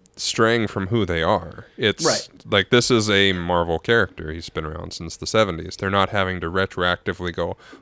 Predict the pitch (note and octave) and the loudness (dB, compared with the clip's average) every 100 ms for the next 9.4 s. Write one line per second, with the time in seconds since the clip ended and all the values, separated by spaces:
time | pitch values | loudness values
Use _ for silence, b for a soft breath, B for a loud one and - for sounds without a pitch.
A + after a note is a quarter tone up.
0 | - A#2 A#2 A2 G#2 G2+ - G2 F#2 F#2+ | -2 0 4 4 2 -2 -4 -6 -6 -6
1 | A2 F#2+ F#2 F2 - - F#2+ - A2+ D3 | -6 -4 -6 -8 -10 -4 -4 -2 -4 -2
2 | F#2+ - A2 D2 - - - - b b | -4 -2 0 0 -6 -12 -12 -14 b b
3 | E3+ D#3 A#2+ A2 - A2 G2+ G2 G#2 F#2+ | -2 0 2 2 2 2 2 -2 -2 0
4 | F#2 F2+ - D#2+ E2 G#2 A2+ - D2+ D2 | 0 -2 -4 -6 -2 -2 -2 -2 -4 -6
5 | _ b b b b b b b - G2+ | _ b b b b b b b -4 0
6 | F2 E2+ F2 _ _ _ _ - G2 D#2 | 2 0 -2 _ _ _ _ -10 -6 -6
7 | D2+ F2+ G2 G#2+ F2 - F2 E2 E2 E2 | -6 0 2 2 0 -2 -4 -4 -8 -10
8 | - G2 G2+ E2 E2+ D#2+ b b b b | -6 -2 -2 -2 -6 -8 b b b b
9 | - F#2 E2+ E2+ | -8 -6 -4 -8